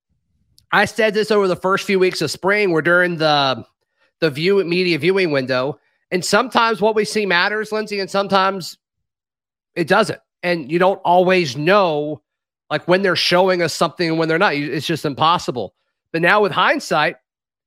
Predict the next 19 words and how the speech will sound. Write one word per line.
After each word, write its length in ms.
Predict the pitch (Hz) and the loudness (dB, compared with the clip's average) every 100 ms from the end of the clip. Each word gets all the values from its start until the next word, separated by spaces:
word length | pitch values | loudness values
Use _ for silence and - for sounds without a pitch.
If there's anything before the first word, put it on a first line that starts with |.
| _ _ _ _ _ _ | _ _ _ _ _ _
you 80 | 165 | -2
know, 40 | |
there'd 160 | 180 208 | 2 2
be 100 | 214 | 0
times 420 | - 190 202 190 | 0 2 2 0
with 120 | 185 | -2
the 80 | 170 | -2
pace 320 | - 202 277 | -2 -2 -2
drill, 420 | - 156 156 185 - | -4 -2 -2 -2 -2
they'd 220 | 170 190 | 0 2
run, 340 | 170 185 190 185 | 2 2 2 0
you 60 | |
know, 240 | 175 175 185 _ - _ _ | 0 -2 -4 _ -20 _ _
first 300 | - 151 160 | -4 -2 -2
team, 320 | 175 165 165 175 | -2 -2 -2 -4
second 320 | 160 156 170 | -2 0 0
team, 260 | 165 165 | -2 -2
third 280 | 165 147 156 | -4 -4 -4
team, 300 | 175 165 165 | -4 -4 -4